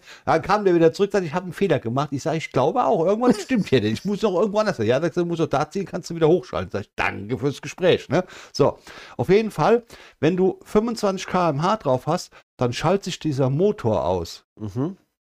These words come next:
Speaker 1: Also, das ist eine Zuschaltung.
Speaker 2: Mhm.
Speaker 1: Und da ich, „Wieso macht der dann da Black?“ Also,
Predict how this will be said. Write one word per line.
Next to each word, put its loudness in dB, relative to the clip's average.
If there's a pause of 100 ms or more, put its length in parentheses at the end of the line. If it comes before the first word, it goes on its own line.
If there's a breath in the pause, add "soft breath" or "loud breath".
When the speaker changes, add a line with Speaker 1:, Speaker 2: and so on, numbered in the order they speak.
(140)
Speaker 1:
Also, 0
das -2
ist -6
eine -2
Zuschaltung. -2 (100)
Speaker 2:
Mhm. -4 (500)
Speaker 1:
Und -6
da -10
ich, -12
„Wieso -10
macht -10
der -6
dann -10
da -10
Black?“ -6 (360)
Also, -6